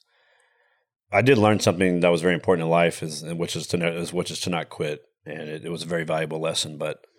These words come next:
that's one of my childhood memories that always has stuck with me.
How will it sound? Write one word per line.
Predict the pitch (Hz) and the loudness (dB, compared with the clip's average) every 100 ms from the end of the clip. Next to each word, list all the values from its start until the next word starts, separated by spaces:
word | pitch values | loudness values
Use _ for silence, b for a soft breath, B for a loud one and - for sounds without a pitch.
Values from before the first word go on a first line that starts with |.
| _ _ 110 | _ _ -8
that's | 85 - | -6 -4
one | |
of | 87 | -4
my | 82 | -4
childhood | - 82 80 | -4 -6 -6
memories | 80 78 76 76 - | -10 -10 -8 -8 -8
that | 76 | -6
always | 71 73 78 76 | -6 -6 -6 -10
has | - - | -8 -6
stuck | - 78 - | -6 -8 -10
with | 80 - | -14 -14
me. | - 151 | -16 -16